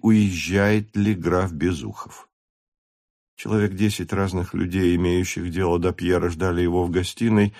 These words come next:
Пьер поспешно оделся, и вместо того, чтобы идти к тем, которые ожидали его, он пошел на заднее крыльцо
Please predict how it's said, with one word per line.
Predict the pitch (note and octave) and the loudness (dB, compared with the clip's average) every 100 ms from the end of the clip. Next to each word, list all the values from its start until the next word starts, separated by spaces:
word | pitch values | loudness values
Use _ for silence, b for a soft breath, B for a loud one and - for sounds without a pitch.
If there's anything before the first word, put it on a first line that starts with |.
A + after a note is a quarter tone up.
| B B _ _ - | B B _ _ -2
Пьер | C3+ D3+ C3 | 4 4 4
поспешно | C3+ B2 - B2 A#2+ B2+ | 2 2 0 0 2 2
оделся, | A2+ C#3+ C#3+ C#3+ | 4 2 2 0
и | |
вместо | B2 A#2 A#2 - | 4 4 4 0
того, | A2 A2+ A#2+ | 2 4 6
чтобы | A#2 G#2+ A2+ | 4 6 6
идти | G#2+ - A2+ | 6 2 0
к | - | 2
тем, | A#2+ G#2+ | 2 2
которые | G2+ G#2+ A2+ G#2+ G#2 | 4 2 4 6 6
ожидали | G#2 G2+ G2+ B2 G#2+ | 6 2 4 4 4
его, | G2 F#2+ G2 F2+ - _ _ _ _ _ _ - | 4 4 2 2 -4 _ _ _ _ _ _ -4
он | A2+ | -4
пошел | G#2+ G#2+ G#2 G#2+ | -2 -4 -2 -2
на | G2+ G2+ | 0 0
заднее | G2+ G2+ G2 G2+ | 2 2 2 -2
крыльцо | - G#2 G2+ - C3+ C3 | -2 -4 -4 -2 -2 -2